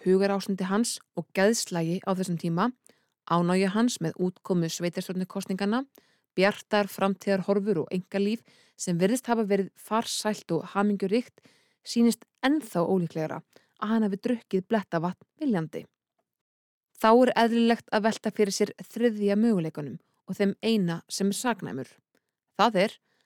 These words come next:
að einhver hafi vísvitandi laumað blettavatni í drykk hjá Eggerti til þess að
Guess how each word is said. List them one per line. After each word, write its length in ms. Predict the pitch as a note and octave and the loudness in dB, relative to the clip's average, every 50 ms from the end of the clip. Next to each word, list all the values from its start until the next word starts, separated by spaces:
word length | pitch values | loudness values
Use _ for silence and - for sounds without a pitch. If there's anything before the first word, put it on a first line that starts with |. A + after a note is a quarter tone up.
| _ _ _ - | _ _ _ -8
að 140 | F#3 F3+ - - - | -8 -8 -4 -2 -2
einhver 500 | G3+ F#3 _ _ _ - A#3 A#3+ A3 - | -2 -2 _ _ _ -4 -4 -4 -4 -2
hafi 360 | - E3+ F3 E3+ E3 F#3+ G#3 - _ | -2 0 0 0 0 -2 -2 -2 _
vísvitandi 1200 | - F3+ F3+ F#3+ A3+ B3 A#3+ G#3 F3 - - - - G3 A3 C4 A#3+ - E3+ D#3+ D#3 - C#3 D3+ - _ _ _ _ _ - | -12 -10 -4 -2 0 2 2 2 0 -2 -4 -6 -6 -2 0 0 0 0 -4 -6 -6 -8 -10 -12 -12 _ _ _ _ _ -2
laumað 420 | F#3+ G#3 A3 A3+ G#3+ F#3 F3+ F3 - - | 0 2 4 4 4 2 0 -2 0 2
blettavatni 640 | G#3 G#3+ G3+ - - F3+ E3 E3+ E3+ - - F3+ F#3+ | 2 2 2 2 -4 -4 -4 -4 -6 -4 -4 -4 -2
í 80 | - G3+ - | -2 -4 -4
drykk 340 | F#3+ G3 G3+ - - - | -2 -2 -2 -4 -6 -8
hjá 80 | A#3 F#3+ | -6 -6
Eggerti 440 | F3 - - E3+ - _ - G#3+ A#3+ A#3 _ _ _ _ _ _ _ - | -6 -6 -8 -12 -10 _ -2 -4 -4 -4 _ _ _ _ _ _ _ -2
til 120 | - G#3+ | -2 0
þess 200 | F#3+ G3 F#3 G3+ | 0 0 -2 -2
að 80 | F#3 | -4